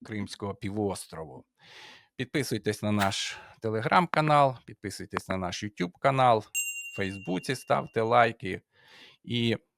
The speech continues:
таким чином ми поширюємо інформацію серед наших глядачів і тих, хто цікавиться особливо кримською тематикою і хто є кримцем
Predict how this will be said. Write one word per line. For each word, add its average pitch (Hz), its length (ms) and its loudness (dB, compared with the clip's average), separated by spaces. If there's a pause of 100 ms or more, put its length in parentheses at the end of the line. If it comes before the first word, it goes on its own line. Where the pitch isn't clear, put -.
(220)
таким 117 340 -2
чином 156 520 4 (220)
ми 127 140 -4
поширюємо 117 640 -2
інформацію 110 720 -2
серед 104 300 -6
наших 110 800 -4
глядачів 104 680 -2 (440)
і 107 100 -8
тих, 135 220 -4
хто - 180 -6
цікавиться 104 760 -2 (320)
особливо 107 580 -4
кримською 104 500 -4 (200)
тематикою 101 640 0
і 98 60 -4
хто 113 200 -2
є 104 60 2
кримцем 98 540 -4